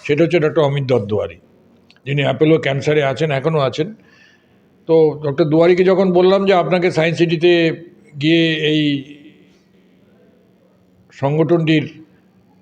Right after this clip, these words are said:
সূচনা করতে হবে, রক্তদান শিবির তার সাথে থাকবে, তো তিনি বলেছিলেন যে আমা-, আমা-, আমি একজন ক্যান্সার বিশেষজ্ঞ, আমার কাছে বহু মানুষ, পরিবার এসছেন, আহ, যাদের পরিবারের মানুষকে কিন্তু আমি ক্যান্সার থেকে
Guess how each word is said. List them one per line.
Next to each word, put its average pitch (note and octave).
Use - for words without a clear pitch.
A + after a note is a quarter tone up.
সূচনা E3
করতে D3+
হবে, D#3
রক্তদান D#3
শিবির D3+
তার C3+
সাথে C3
থাকবে, A#2
তো D#3+
তিনি F3
বলেছিলেন G3
যে G3+
আমা-, F3
আমা-, F3
আমি F3+
একজন D#3+
ক্যান্সার D#3
বিশেষজ্ঞ, D3
আমার D3
কাছে D#3
বহু D#3+
মানুষ, D#3+
পরিবার D3+
এসছেন, D3+
আহ, -
যাদের D3+
পরিবারের E3
মানুষকে E3+
কিন্তু F3+
আমি F3+
ক্যান্সার D#3
থেকে E3